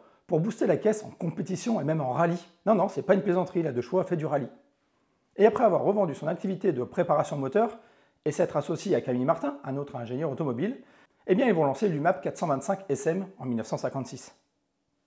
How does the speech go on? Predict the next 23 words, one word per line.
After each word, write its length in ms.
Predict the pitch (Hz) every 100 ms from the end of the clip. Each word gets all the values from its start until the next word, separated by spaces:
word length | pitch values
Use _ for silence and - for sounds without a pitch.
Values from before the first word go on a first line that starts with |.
| _ _ _ _ _
C'est 220 | - 151
un 100 | 185
joli 240 | 214 240
coupé 240 | - 165 180
deux 160 | 147
plus 200 | 185 151
deux 140 | 123 190
qui 140 | 202
reprend 240 | 147 - 151
donc 160 | 196
la 100 | 147
base 200 | 139 180
de 40 | 135
la 80 |
deux 160 | 113 190
chevaux, 300 | - 151 - - _ -
mais 100 | 165
recarrossé 600 | 226 226 196 151 190 202
avec 220 | 135 131 -
une 100 | 135
coque 220 | 180 147
en 40 |
polyester 580 | - 196 202 147 - 196